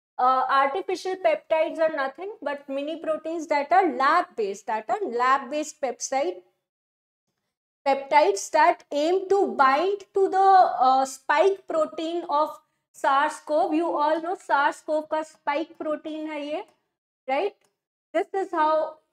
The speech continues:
you all know the basic structure। It is like a flower type, right? कोरोना भी इसको इसीलिए कहा जाता है because it resembles like the corona of the sun।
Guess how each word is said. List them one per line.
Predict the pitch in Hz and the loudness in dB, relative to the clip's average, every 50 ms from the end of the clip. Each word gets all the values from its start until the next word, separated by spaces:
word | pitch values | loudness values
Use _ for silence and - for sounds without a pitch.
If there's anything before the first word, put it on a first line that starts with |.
| - 262 | -12 -6
you | 277 302 302 | -4 0 2
all | 294 302 311 320 320 | 2 2 2 0 -2
know | 320 320 | -6 -4
the | 285 320 311 311 302 - - | 0 2 2 2 2 0 0
basic | - 262 269 - - 311 302 | 0 0 0 0 -4 -8 -8
structure। | - - - 311 285 277 - - 311 294 | -10 -8 -4 -2 -2 -2 -2 -2 0 0
It | 277 285 | 0 0
is | 285 285 254 | -2 -4 -4
like | 277 277 262 269 277 | -4 -4 -4 -4 -6
a | 277 277 | -8 -8
flower | - - - 269 269 247 254 254 262 262 269 262 262 _ _ _ _ _ _ _ - | -10 -16 -8 -2 0 0 2 2 0 -2 -4 -8 -12 _ _ _ _ _ _ _ -6
type, | 269 254 240 240 240 - | -4 -4 -4 -4 -6 -8
right? | 247 247 254 269 302 - _ | -4 -4 -4 -4 -4 -8 _
कोरोना | - 277 262 262 262 262 262 294 302 | -2 0 0 2 0 -2 -2 -2 -4
भी | 302 294 320 311 | -4 -4 -4 -6
इसको | 294 294 - - 302 | -6 -8 -8 -8 -8
इसीलिए | 285 277 269 - - 320 311 320 320 | -8 -8 -8 -8 -8 -6 -6 -6 -4
कहा | 320 311 302 302 294 | -2 0 0 0 0
जाता | 294 302 302 294 - 330 | 0 -2 -4 -4 -4 -4
है | 370 381 | -4 -4
because | 370 349 339 330 302 294 294 311 | -6 -8 -6 -4 -4 -4 -4 -6
it | 320 254 247 | -8 -6 -4
resembles | 269 269 262 262 277 269 277 269 285 302 302 294 - 294 | -4 -4 -2 -2 -4 -4 -4 -4 -2 -4 -4 -4 -6 -4
like | 277 262 262 254 233 | -4 -4 -4 -4 -4
the | 262 262 262 - - _ _ _ _ _ _ - | -6 -6 -6 -10 -20 _ _ _ _ _ _ 2
corona | 277 262 269 277 277 277 277 269 262 254 - | 2 4 4 2 2 0 -2 -2 -4 -2 0
of | 233 233 226 214 | 0 0 0 -2
the | 254 | -6
sun। | 262 - - 320 285 262 226 | -6 -4 -2 0 0 0 -2